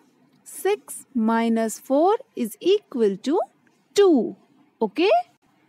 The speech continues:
Then how many frogs you can see here?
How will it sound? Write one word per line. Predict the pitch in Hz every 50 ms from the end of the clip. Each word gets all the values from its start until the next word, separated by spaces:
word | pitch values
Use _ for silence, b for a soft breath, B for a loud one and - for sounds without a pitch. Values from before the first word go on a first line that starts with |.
| _ _ _ _ _ _ _ _ _ _ _ _ _ _ _ _ _ _ _ _ _ _ _ _ _ _ _ _ _ _ _ _ _ _ _ _ _ _ _ _
Then | 269 202 233 226 233 240 262 311 453 453 - _ _ _ _ _ _ _ -
how | - 233 196 185 196
many | 202 247 277 311 427 453
frogs | - - - - 240 208 202 208 214 226 226 240
you | 240
can | 240 277 277 294 302
see | 294 - 330 330 339 339
here? | 339 381 392 381 403